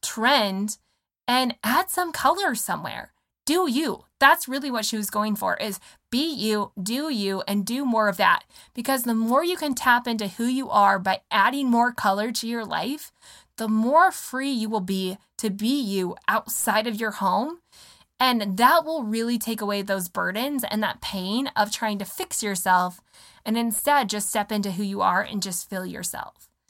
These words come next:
So add more color, whether it's in your wardrobe, whether you get to paint or you paint a wall in your house. Maybe you get a new bedspread for your bed. Maybe color to you is just adding some new pictures at work.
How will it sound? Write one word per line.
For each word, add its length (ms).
So 300
add 200
more 160
color, 320
whether 280
it's 160
in 100
your 140
wardrobe, 680
whether 200
you 180
get 240
to 100
paint 560
or 420
you 80
paint 260
a 60
wall 320
in 140
your 100
house. 580
Maybe 220
you 320
get 160
a 60
new 180
bedspread 580
for 100
your 120
bed. 580
Maybe 520
color 380
to 120
you 360
is 400
just 260
adding 480
some 240
new 340
pictures 480
at 220
work. 380